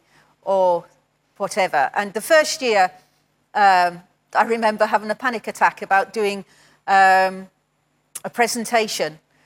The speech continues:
on PowerPoint, 'cause I didn't know how to do it. Um, and I wasn't confident that I would ever learn how to do it.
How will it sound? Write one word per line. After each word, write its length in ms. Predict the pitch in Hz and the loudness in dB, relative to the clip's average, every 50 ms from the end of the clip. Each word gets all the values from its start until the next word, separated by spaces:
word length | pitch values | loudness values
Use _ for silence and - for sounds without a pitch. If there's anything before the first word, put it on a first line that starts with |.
| _ _ _ _ _ - | _ _ _ _ _ -2
on 180 | - 208 202 | 0 0 0
PowerPoint, 800 | 196 - 233 214 190 185 - - 175 165 156 156 _ - - - _ _ _ _ _ _ _ _ _ _ _ _ _ | 0 2 4 4 4 4 2 -2 -2 -2 -2 -4 _ -20 -20 -20 _ _ _ _ _ _ _ _ _ _ _ _ _
'cause 160 | - 220 190 | -16 0 2
I 80 | 202 190 | 2 2
didn't 200 | 190 208 202 190 | 2 -2 -4 -2
know 100 | 202 202 | -4 0
how 140 | 208 202 196 | 0 0 -2
to 140 | - - | -2 -6
do 160 | - 220 196 175 | -6 -4 -4 -4
it. 220 | 156 123 - - _ _ _ _ _ _ _ _ _ - | -4 -6 -8 -12 _ _ _ _ _ _ _ _ _ -2
Um, 540 | 180 180 175 175 170 170 175 175 180 180 _ _ _ _ _ _ _ _ _ _ _ _ | 0 2 2 2 2 0 -2 -4 -10 -18 _ _ _ _ _ _ _ _ _ _ _ _
and 120 | - 202 196 | -6 -4 -2
I 40 | 196 | 0
wasn't 300 | 196 214 208 - 220 - | 0 -2 -2 -4 -6 -4
confident 460 | - 220 208 - - - 202 196 - | -4 -4 -4 -6 -6 -6 -8 -4 -2
that 120 | 214 196 | 0 0
I 100 | 170 208 | 0 0
would 160 | 196 208 196 | -2 -2 -2
ever 160 | 214 190 190 202 | -2 -2 0 0
learn 300 | 202 220 214 196 180 - | 2 2 2 2 2 0
how 180 | 190 185 170 | -2 -2 -2
to 140 | - - 196 | -2 -8 -10
do 140 | - 185 180 | -8 -4 -4
it. 180 | 175 165 - | -4 -4 -4